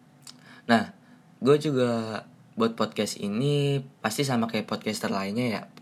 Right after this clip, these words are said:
mempunyai tujuan dan harapan yang baik. Eh, mana ada orang yang mau atau punya tujuan bikin sesuatu tuh, tapi tujuannya tuh buruk, nggak mungkin tuh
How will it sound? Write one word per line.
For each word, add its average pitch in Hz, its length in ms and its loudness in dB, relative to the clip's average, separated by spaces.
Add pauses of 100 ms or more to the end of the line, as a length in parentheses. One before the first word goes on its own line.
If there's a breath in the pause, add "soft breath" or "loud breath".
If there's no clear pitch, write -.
(880 loud breath)
mempunyai 104 480 0
tujuan 113 800 0
dan 104 160 -4
harapan 98 1120 -2 (220)
yang 104 180 -4
baik. 104 380 0 (2000 loud breath)
Eh, 107 320 2
mana 104 320 2
ada 143 220 4
orang 120 260 2
yang 123 160 0
mau 107 400 0
atau 110 320 0
punya 104 460 -2 (180)
tujuan 117 560 2 (800)
bikin 117 240 2
sesuatu 113 640 0
tuh, 139 260 -2
tapi 127 220 -2
tujuannya 117 340 0
tuh 131 160 0
buruk, 117 380 0
nggak 98 100 -4
mungkin 95 380 -6
tuh 90 100 -10